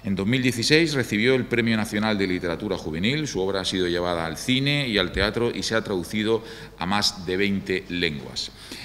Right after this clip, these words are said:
El miércoles veinticuatro de noviembre, en el Teatro Romano, tendrá lugar la presentación de su última novela, Un país con tu nombre, y el jueves veinticinco de noviembre, en el Museo Arqueológico, tendrá lugar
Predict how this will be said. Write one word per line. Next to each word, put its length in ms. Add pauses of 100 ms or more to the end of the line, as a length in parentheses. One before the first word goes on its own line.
El 100
miércoles 440
veinticuatro 480
de 40
noviembre, 420
en 60
el 100
Teatro 220
Romano, 340
tendrá 220
lugar 280
la 100
presentación 560
de 80
su 100
última 300
novela, 280
Un 180
país 340
con 180
tu 120
nombre, 380 (340)
y 120
el 120
jueves 400
veinticinco 640
de 100
noviembre, 420
en 80
el 100
Museo 300
Arqueológico, 560
tendrá 260
lugar 320